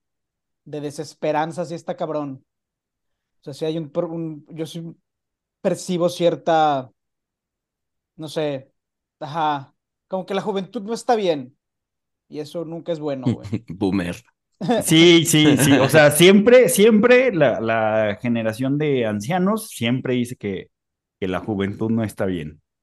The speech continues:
Speaker 1: Pero ahora no está bien, güey. O sea, ahora cuando, por los propios indicadores que
Speaker 3: Ujú.
Speaker 1: tú dices de que ha aumentado la depresión,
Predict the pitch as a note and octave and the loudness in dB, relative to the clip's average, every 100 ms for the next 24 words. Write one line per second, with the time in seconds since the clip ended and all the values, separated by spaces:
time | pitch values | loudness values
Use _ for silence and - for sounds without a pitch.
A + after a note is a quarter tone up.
0 | _ _ _ _ _ G3 G3 A3 A#3+ A#3 | _ _ _ _ _ 2 4 6 6 6
1 | A#3 A#3 A#3+ A3 A3 G#3+ C3 A#2 C3+ _ | 0 0 0 2 0 -2 -8 -10 -18 _
2 | _ _ _ _ _ _ _ - D#3+ E3 | _ _ _ _ _ _ _ -2 2 2
3 | F3+ G3+ F3+ E3+ F3 D#3+ - F#3+ F#3 G3+ | 2 2 0 0 0 -2 -2 -6 -6 -6
4 | G#3 F#3 E3+ F3+ B3+ B2 - - E3+ E3 | -6 -4 -2 0 0 -4 -8 -8 -10 -10
5 | F3 E3 D#3 D3+ D3+ D#3+ E3 C#3+ D#3+ D#3+ | -10 -10 -10 -8 -4 -2 -4 -4 -4 -4
6 | D3+ C#3 C3+ D3 C#3+ C#3 C#3 C#3+ C#3 C3+ | -8 -10 -14 -12 -8 -6 -6 -8 -12 -16